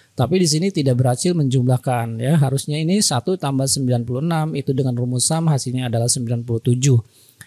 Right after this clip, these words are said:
Tapi ini rumusnya sudah betul, te-, tetapi tidak menghasilkan, eh, rumus penjumlahan. Jadi kalau kalian tarik seperti ini, maka hasilnya sama saja, semuanya adalah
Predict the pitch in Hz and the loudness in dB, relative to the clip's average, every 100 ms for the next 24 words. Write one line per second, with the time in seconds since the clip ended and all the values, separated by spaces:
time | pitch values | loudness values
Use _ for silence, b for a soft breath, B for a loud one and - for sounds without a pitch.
0 | B - 107 - 170 180 175 139 135 127 | B 0 0 2 0 2 2 2 2 2
1 | 127 110 - 175 220 214 139 - _ - | 0 -2 2 4 4 2 -4 -8 _ -6
2 | 143 190 220 190 170 156 151 151 143 - | -2 0 0 0 2 2 2 0 0 2
3 | 135 117 - 156 180 185 B B B B | 2 0 0 0 0 -2 B B B B
4 | 139 135 135 135 135 151 196 - 143 127 | 0 2 2 0 2 2 2 2 2 2
5 | 123 117 110 110 110 110 156 185 - 175 | 4 4 4 0 -4 -2 0 0 -2 -2
6 | 175 170 175 - 160 160 147 170 226 185 | -2 -4 -4 -4 -4 0 0 2 0 0
7 | 123 139 143 175 180 170 160 175 202 147 | -2 -2 -4 -2 -2 -4 -4 -2 2 2
8 | - 135 135 143 156 131 127 | 0 -2 -2 -2 0 0 2